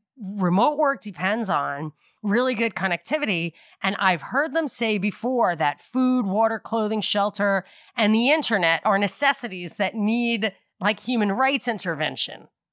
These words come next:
I mean, it's not, it's a, it, what it is, is a way to plug you into the matrix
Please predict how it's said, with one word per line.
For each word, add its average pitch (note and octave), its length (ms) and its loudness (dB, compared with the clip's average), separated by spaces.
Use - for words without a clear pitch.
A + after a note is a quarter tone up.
I G#3 40 2
mean, A3 140 4
it's A3+ 180 -2
not, C4+ 260 4
it's A#3+ 180 -2
a, G#3+ 180 2
it, B3 120 -2
what A3+ 160 0
it G3 100 -4
is, C4+ 260 0
is G3 320 -2
a F#3+ 80 0
way G3+ 300 0
to G3 80 -2
plug G#3+ 380 -4
you F#3+ 140 -4
into F3+ 260 -2
the C#3 80 -8
matrix E3+ 600 -4